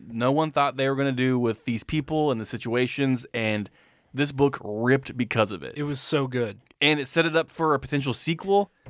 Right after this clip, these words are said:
Speaker 2: So that's what I wanted to talk about.
Speaker 1: Mm-hmm.
Speaker 2: At the end of this book, I don't wanna spoil anything, but there is a call to action for us, the reader.
Speaker 1: Mm-hmm.
Speaker 2: Did you read the
Speaker 1: Yes.
Speaker 2: the final? Okay.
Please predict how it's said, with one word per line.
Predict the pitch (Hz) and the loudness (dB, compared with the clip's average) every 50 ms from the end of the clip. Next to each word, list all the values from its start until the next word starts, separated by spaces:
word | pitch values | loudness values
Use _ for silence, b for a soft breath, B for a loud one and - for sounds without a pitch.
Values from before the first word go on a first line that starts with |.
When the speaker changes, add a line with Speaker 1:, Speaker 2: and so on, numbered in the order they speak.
| - _ _ _ | -20 _ _ _
Speaker 2:
So | - - - 160 147 139 131 123 _ _ _ - | -8 -2 2 2 2 2 0 -4 _ _ _ 0
that's | 160 165 214 - - | 2 2 2 2 0
what | 175 160 | -2 0
I | 160 180 180 | 2 2 2
wanted | 160 139 123 120 110 | 2 2 0 -2 -4
to | 117 113 | -6 -6
talk | - 139 120 110 - | -4 -4 -6 -6 -6
about. | 113 107 104 101 95 - | -10 -10 -10 -10 -8 -4
Speaker 1:
Mm-hmm. | 131 117 113 113 113 120 131 - _ - | -2 0 2 2 0 0 -2 -8 _ -12
Speaker 2:
At | - 135 127 | -10 -8 -8
the | 131 120 123 | -4 -2 0
end | 131 135 | 0 2
of | 160 196 | 2 2
this | 262 302 302 - | 2 0 -2 -2
book, | - 262 240 214 208 208 _ _ _ - _ _ _ _ _ - - - - | 0 2 2 2 2 -2 _ _ _ -20 _ _ _ _ _ -20 -20 -20 -14
I | - 147 | -6 -2
don't | 147 156 175 | 2 2 4
wanna | 202 208 | 4 4
spoil | 185 - - - 143 139 139 135 | 2 0 -2 0 0 2 2 2
anything, | 127 127 123 117 - 123 120 113 113 113 113 - _ _ _ | 0 -2 -4 -6 -4 -6 -4 -4 -6 -8 -12 -16 _ _ _
but | - 170 165 151 131 - _ _ _ - - _ _ - | 4 6 6 6 4 0 _ _ _ -20 -20 _ _ -14
there | 143 147 143 147 151 | -8 -4 -2 0 2
is | 151 147 147 135 127 | 2 2 0 0 0
a | 139 127 123 113 - _ - | -2 -2 -2 -6 -8 _ -12
call | - - 165 151 156 156 | -6 -2 0 2 2 2
to | - - - | 0 -4 -4
action | 147 151 131 135 - - - 123 117 123 131 - _ _ - | -2 -2 -2 0 0 2 2 2 0 -2 -6 -10 _ _ -6
for | - - - | -6 -4 0
us, | 143 143 127 - - | 0 0 0 0 2
the | - 165 | 2 2
reader. | 165 151 131 113 110 110 117 151 _ - | 2 2 -2 -2 -4 -6 -8 -8 _ -4
Speaker 1:
Mm-hmm. | 123 104 101 95 | -4 -2 0 0
Speaker 2:
Did | 101 127 123 | 0 0 2
you | 139 139 | 0 0
read | 135 135 135 131 | 2 0 0 0
the | 127 139 131 123 131 - _ _ _ _ - | 2 2 2 2 0 -8 _ _ _ _ -2
Speaker 1:
Yes. | - 127 110 98 107 127 | 2 2 2 2 0 -4
Speaker 2:
the | 147 135 | -6 -2
final? | - 156 151 147 139 135 143 - 139 151 123 | 2 2 2 2 2 -2 -4 -6 -6 -6 -4
Okay. | 147 139 - 151 110 107 | -2 2 2 2 2 0